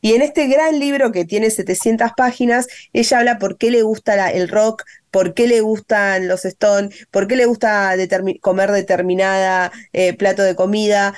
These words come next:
eh, cómo son sus amigos, eh, su relación con la soledad, sus amores, eh, sus novios.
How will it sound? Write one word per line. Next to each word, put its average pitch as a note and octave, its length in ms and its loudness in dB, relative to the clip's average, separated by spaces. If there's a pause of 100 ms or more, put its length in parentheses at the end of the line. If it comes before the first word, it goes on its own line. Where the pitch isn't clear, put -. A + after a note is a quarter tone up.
(160)
eh, F#3 480 0
cómo A#3 220 0
son G#3 180 -2
sus G3 200 -4
amigos, G3 840 0
eh, F3 340 0
su - 220 -2
relación G3 360 -2
con F#3 120 0
la E3+ 100 0
soledad, F#3 760 0 (220)
sus - 320 -8
amores, F#3 680 0 (320)
eh, E3+ 320 0
sus E3+ 280 -4
novios. F#3+ 720 2